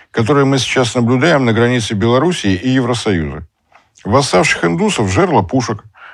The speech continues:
буров в концлагеря, славян, евреев и цыган в лагеря смерти, отличных цветом кожи и вероисповеданием из бронспойта ледяной водой на морозе,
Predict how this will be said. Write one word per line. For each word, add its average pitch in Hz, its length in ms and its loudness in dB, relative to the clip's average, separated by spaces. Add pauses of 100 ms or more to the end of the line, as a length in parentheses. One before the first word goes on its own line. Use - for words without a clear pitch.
(140)
буров 113 540 0 (120)
в - 140 -16
концлагеря, 117 800 2
славян, 160 400 2
евреев 156 420 2
и 156 60 -4
цыган 180 320 0
в 120 60 2
лагеря 139 300 4
смерти, 110 520 -2 (400)
отличных 151 440 0
цветом 151 380 0
кожи 151 340 2
и 120 120 0
вероисповеданием 151 1000 0 (300)
из 147 160 2
бронспойта 160 640 2
ледяной 143 420 4
водой 127 320 4
на 110 80 2
морозе, 98 580 2